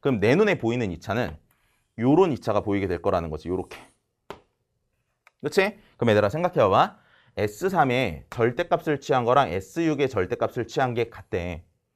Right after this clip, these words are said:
그러면 어떤 상수함수에 대해서 삼이 여기 있고 육이 여기 있을 수 있고, 그치? 그리고 또 뭐가 있을 수 있냐면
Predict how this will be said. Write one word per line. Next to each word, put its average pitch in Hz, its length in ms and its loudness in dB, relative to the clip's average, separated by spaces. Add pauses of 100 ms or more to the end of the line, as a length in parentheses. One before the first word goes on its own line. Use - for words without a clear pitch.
(120)
그러면 113 560 2 (360)
어떤 160 560 2
상수함수에 208 800 0
대해서 85 540 0 (420)
삼이 233 540 0 (200)
여기 113 240 -2
있고 - 440 0 (320)
육이 143 380 -2 (460)
여기 107 180 2
있을 147 220 -4
수 - 160 -6
있고, - 380 -8 (260)
그치? 196 320 2 (240)
그리고 185 260 6
또 226 160 6
뭐가 139 280 4
있을 185 220 -2
수 165 100 -8
있냐면 127 500 0